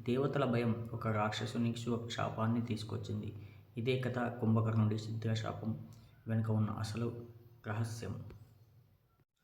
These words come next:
కుంభకర్ణుడి నిద్రాశాపం వెనుక ఉన్న అసలు కథ. ఒకసారి నిద్రపోతే ఆరు నెలలు, ఒకసారి మేల్కొంటే ప్రళయమే మొదలు. ఇతడు తిన్న ఆహారంతో ఊళ్ళు ఖాళీ కావాలి.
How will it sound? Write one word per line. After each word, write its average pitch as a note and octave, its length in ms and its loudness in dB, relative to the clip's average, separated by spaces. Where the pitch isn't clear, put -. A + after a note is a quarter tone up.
కుంభకర్ణుడి C#3+ 840 -2
నిద్రాశాపం B2 720 0
వెనుక A#2 240 2
ఉన్న A#2+ 460 2
అసలు C3 440 2
కథ. A2 240 -4
ఒకసారి D3+ 680 2
నిద్రపోతే C3+ 760 0
ఆరు A#2 180 2
నెలలు, A#2+ 480 4
ఒకసారి A#2 460 0
మేల్కొంటే A#2 520 2
ప్రళయమే A2+ 540 4
మొదలు. G#2+ 360 4
ఇతడు B2+ 220 2
తిన్న C#3 260 4
ఆహారంతో C#3 680 4
ఊళ్ళు A#2+ 380 4
ఖాళీ A#2 200 4
కావాలి. G#2+ 420 0